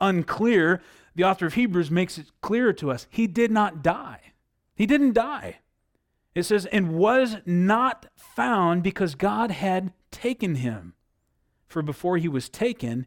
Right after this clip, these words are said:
he had this testimony that he pleased God." This is an incredible account of an individual whose life was such an example, whose life was so dear to God, who,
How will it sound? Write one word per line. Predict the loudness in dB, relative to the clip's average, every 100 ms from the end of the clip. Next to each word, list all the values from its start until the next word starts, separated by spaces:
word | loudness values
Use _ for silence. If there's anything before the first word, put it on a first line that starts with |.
| _
he | -8 -4
had | -4 -6
this | -6 -8 -8
testimony | -10 -10 -10 -10 -8 -10 -12 _ _ _ _
that | -12 -8
he | -10
pleased | -8 -6 -4 -4 -8 -14 _ _ _ _ -12
God." | -8 -8 -10 -18 _ _ _ _ _ _ -6
This | -6 -6
is | -4
an | -2
incredible | -2 -2 -2 0 2 0
account | -2 -2 -2 -2
of | -6
an | -6 -4
individual | -2 -2 -2 -4 -2 -2 -4 -8 -20 _
whose | -4 -2 -4
life | -4 0 0 0 -2 -2
was | -4 -4
such | -4 -4 -4 -4
an | -4
example, | -4 -6 -4 -2 -2 -4
whose | -4 -2
life | 0 0 0
was | -4 -6
so | -2 0 0
dear | -2 0 2
to | 0 -4
God, | -4 -2 0 0
who, | -2 -2